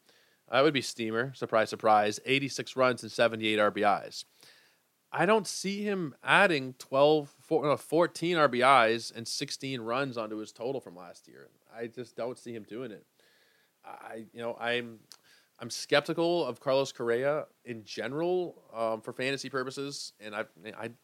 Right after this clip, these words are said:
I don't really like the guy personally either. There's also that, the whole Houston Astro thing. Like, I'll never really fully put that behind me, I guess. Those guys will always be tainted, Altuve and Bregman and Correa.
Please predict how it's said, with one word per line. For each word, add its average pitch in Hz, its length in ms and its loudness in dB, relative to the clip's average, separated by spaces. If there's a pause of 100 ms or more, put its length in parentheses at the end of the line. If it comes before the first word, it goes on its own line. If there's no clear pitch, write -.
(200)
I 123 60 -12
don't 143 100 -6
really 135 160 -4
like 113 280 0
the 135 60 -6
guy 127 200 4
personally 120 580 -8
either. 123 400 -8
There's 104 220 -8
also 113 320 -4
that, 113 340 -6
the 98 60 -10
whole 113 340 -4 (320)
Houston 123 300 -12
Astro 120 760 -4 (160)
thing. 135 240 -4
Like, 123 160 -4
I'll 131 140 -2
never 196 180 2
really 135 300 -4
fully 123 540 -6 (600)
put 147 140 -6
that 139 160 2
behind 123 340 0
me, 135 80 0
I 131 80 2
guess. 127 300 2
Those 120 180 2
guys 123 160 6
will 113 80 0
always 120 180 6
be 113 100 -2
tainted, 113 420 -2
Altuve 107 640 2
and 98 140 -4
Bregman 104 400 0
and 95 100 -8
Correa. 101 560 0